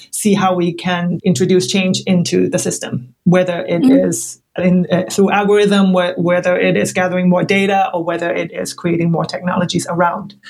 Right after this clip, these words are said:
Speaker 1: around that.
Speaker 2: Super. It's very fascinating to know because in our episode six, I believe, we did one production on data and gender bias, where we mainly, uh, talk about the ideas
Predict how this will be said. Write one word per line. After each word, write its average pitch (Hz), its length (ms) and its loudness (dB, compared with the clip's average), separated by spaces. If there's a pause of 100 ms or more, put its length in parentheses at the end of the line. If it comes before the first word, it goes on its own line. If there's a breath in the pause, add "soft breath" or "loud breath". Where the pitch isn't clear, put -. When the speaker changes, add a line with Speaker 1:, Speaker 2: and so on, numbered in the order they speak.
(300 loud breath)
Speaker 1:
around 190 300 0
that. - 320 -8
Speaker 2:
Super. 240 440 -4
It's 208 800 -4 (240)
very 247 240 2
fascinating 226 600 -4
to 214 100 -6
know 202 240 -2
because 220 720 -2
in 226 160 -2
our 220 500 -2 (100)
episode 220 480 -4
six, - 540 -6
I 214 100 -4
believe, 208 400 -2
we 190 420 0
did 208 240 -2
one 202 200 -2
production 196 640 -4
on 180 320 -4
data 190 240 0
and 180 180 -4
gender 202 280 -2
bias, 175 560 -6 (320 loud breath)
where 208 260 0
we 190 340 -4
mainly, 196 640 -4 (140)
uh, 196 180 -4
talk 214 300 -4
about 190 200 -4
the 185 100 -4
ideas 185 760 -4